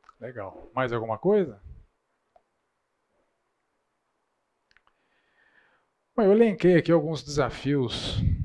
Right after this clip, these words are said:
preliminares pra gente refletir. Quem é o autor? Todo mundo já leu a carta aos Hebreus aqui, né?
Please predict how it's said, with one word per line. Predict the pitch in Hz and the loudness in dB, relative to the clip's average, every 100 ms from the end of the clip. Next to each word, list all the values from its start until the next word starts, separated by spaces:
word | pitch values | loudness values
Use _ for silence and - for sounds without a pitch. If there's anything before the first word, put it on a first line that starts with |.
| - _ | -8 _
preliminares | 127 131 135 120 113 120 101 87 - - - - - _ _ _ _ _ 190 180 - - - - _ _ | 4 4 0 -6 -6 -6 -8 -10 -10 -8 -10 -16 -20 _ _ _ _ _ -14 -12 -14 -12 -12 -14 _ _
pra | - 107 | -12 -10
gente | 113 117 110 | -10 -10 -8
refletir. | 117 - 107 - 98 85 _ - - _ - - _ _ _ _ _ _ _ _ | -8 -6 -6 -8 -14 -18 _ -20 -20 _ -20 -20 _ _ _ _ _ _ _ _
Quem | 247 202 | 4 8
é | |
o | 147 | 10
autor? | 117 - 95 - - - - - - - - _ _ - _ _ _ _ - _ _ _ _ _ - - _ _ _ _ _ _ - - _ _ - - - _ - - - - | 8 6 -4 -6 -12 -12 -14 -12 -12 -16 -20 _ _ -20 _ _ _ _ -20 _ _ _ _ _ -20 -20 _ _ _ _ _ _ -20 -20 _ _ -20 -20 -20 _ -12 -12 -10 2
Todo | 170 | 4
mundo | 160 147 127 | 4 4 4
já | 123 | 6
leu | 127 143 | 8 8
a | 107 | 6
carta | 120 113 | 0 0
aos | 117 110 | -2 -2
Hebreus | 104 101 98 | -4 -6 -8
aqui, | 95 - 87 | -12 -14 -10
né? | 110 175 | -4 -4